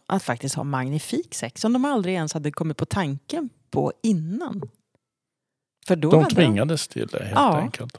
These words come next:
Speaker 2: Och hittade något, eh, som var mycket bättre än det de hade innan.
Speaker 1: Ja,
Speaker 2: Som de
Speaker 1: precis.
Speaker 2: trodde var rätt och som de trodde var hur det skulle vara.
Speaker 1: Ja.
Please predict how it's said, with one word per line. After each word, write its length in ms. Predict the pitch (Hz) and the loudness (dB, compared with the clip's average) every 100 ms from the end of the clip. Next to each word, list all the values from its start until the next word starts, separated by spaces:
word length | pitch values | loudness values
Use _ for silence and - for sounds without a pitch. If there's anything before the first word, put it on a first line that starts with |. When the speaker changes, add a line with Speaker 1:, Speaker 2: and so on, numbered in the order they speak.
| - | 2
Speaker 2:
Och 160 | 123 | 4
hittade 420 | 120 110 - 110 104 | 4 2 -2 -4 -2
något, 420 | 98 95 - - | -4 -8 -16 -10
eh, 220 | 120 98 90 - | -8 -8 -10 -16
som 200 | - 120 | -6 -2
var 80 | 98 | 0
mycket 260 | 98 113 98 | 0 -2 -2
bättre 280 | 113 - 127 | -4 -4 -2
än 80 | |
det 80 | 101 | -2
de 120 | 90 | -2
hade 200 | 104 95 | -4 -4
innan. 240 | 101 104 127 _ _ | -6 -6 -8 _ _
Speaker 1:
Ja, 280 | - 196 147 - - - | 6 8 6 0 -8 4
Speaker 2:
Som 140 | 180 | 8
de 100 | 175 | 8
Speaker 1:
precis. 80 | 160 151 | 8 8
Speaker 2:
trodde 240 | 120 113 | 8 8
var 180 | 170 104 | 6 6
rätt 300 | 101 - - | 2 -4 -8
och 100 | 113 | -2
som 140 | 117 | -2
de 100 | 107 | -2
trodde 300 | 107 117 98 | -4 -4 -2
var 220 | 156 127 - _ _ _ | 0 -2 -2 _ _ _
hur 100 | 104 | -6
det 100 | 92 | -6
skulle 220 | - 110 | -8 -8
vara. 120 | 110 - _ - | -10 -12 _ 2
Speaker 1:
Ja. 300 | 190 190 | 4 4